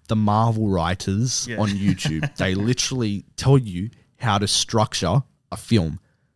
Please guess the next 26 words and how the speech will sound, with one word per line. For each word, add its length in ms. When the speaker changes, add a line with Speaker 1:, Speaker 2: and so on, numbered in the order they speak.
Speaker 1:
I 60
use 240
that 140
for 120
my 240
film. 460
Speaker 2:
Yeah. 160
Speaker 1:
I 300
honestly, 640
and 180
we'll 120
run 240
through 180
that. 160
So 100
you 220
guys, 260
I'll 120
give 320
you 160
the 100
cheat 360
codes, 460
<laughs> 40
like 160
Speaker 2:
Yeah. 100